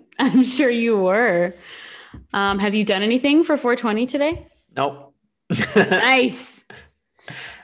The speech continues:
Speaker 1: I actually am very
Speaker 2: <laughs>
Speaker 1: proud because one of our interns made a Instagram reel for us to post on four twenty about, like, how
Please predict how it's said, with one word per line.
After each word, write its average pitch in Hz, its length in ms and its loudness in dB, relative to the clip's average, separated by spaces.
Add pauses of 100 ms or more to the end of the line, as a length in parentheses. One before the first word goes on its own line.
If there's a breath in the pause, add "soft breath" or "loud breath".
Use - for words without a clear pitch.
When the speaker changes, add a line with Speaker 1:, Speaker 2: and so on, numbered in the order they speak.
(100)
Speaker 1:
I 240 120 -2
actually 302 340 -2
am 294 100 0
very 226 260 2
Speaker 2:
<laughs> - 60 -16
Speaker 1:
proud 196 320 -2
because 208 340 -4
one 196 160 -4
of 202 100 -6
our 202 100 -2
interns 196 600 -4
made 175 460 -4
a 170 240 -8
Instagram 185 640 -10
reel 180 240 -6
for 214 180 -10
us 214 280 -8
to 247 80 -8
post 233 260 -6
on 233 140 -6
four 240 160 -6
twenty 247 400 -6
about, 180 340 -4
like, 175 180 -4
how 175 640 -4